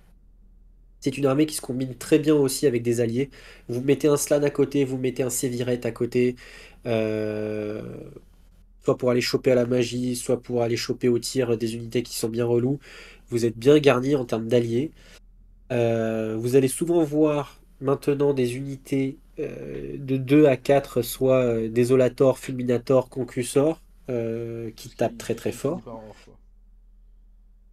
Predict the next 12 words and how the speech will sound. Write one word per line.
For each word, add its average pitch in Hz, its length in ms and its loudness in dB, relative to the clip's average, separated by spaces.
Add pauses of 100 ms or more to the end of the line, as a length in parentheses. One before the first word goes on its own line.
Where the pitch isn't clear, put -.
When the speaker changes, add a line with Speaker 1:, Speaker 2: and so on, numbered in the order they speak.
(140)
Speaker 2:
quoi. 143 80 4
Speaker 1:
Ouais, 139 80 8
exact, 135 320 6
des 127 140 0
Terminators. 117 580 -2 (400)
Et 110 160 -4
voilà, 104 400 -8 (100)
des 120 140 -4
trucs - 220 0
en 135 120 4
or. 127 280 0 (160)
Speaker 2:
Ouais. 113 100 -20